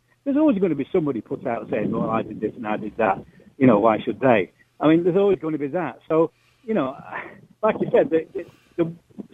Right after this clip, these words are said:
certain sectors of the H S E weren't overwhelmed, certain sectors were. But then again, you've got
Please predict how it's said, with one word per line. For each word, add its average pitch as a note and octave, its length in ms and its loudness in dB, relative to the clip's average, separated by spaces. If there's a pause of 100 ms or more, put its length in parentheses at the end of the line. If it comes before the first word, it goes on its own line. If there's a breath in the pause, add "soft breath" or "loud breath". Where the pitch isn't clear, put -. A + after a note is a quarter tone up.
certain G3+ 300 2
sectors C#3+ 320 -6
of C3+ 100 0
the B2+ 140 -2
H B2+ 220 -2
S A2+ 140 -12
E A#2 140 0
weren't C3+ 380 2
overwhelmed, G#2+ 640 -6 (420)
certain C3 360 0
sectors A#2 380 -6
were. A#2+ 380 6 (380)
But D3+ 100 2
then D3+ 160 4
again, C#3+ 320 2
you've D3 160 0
got C3+ 260 -6